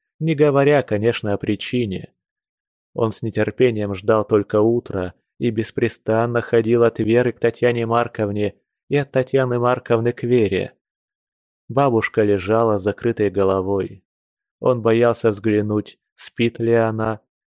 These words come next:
или все еще одолевает своей силой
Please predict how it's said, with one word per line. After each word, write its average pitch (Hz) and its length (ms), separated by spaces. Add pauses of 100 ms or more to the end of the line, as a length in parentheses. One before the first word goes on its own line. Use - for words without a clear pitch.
или 123 220
все 110 220
еще 107 280
одолевает 101 680
своей 107 460
силой 113 680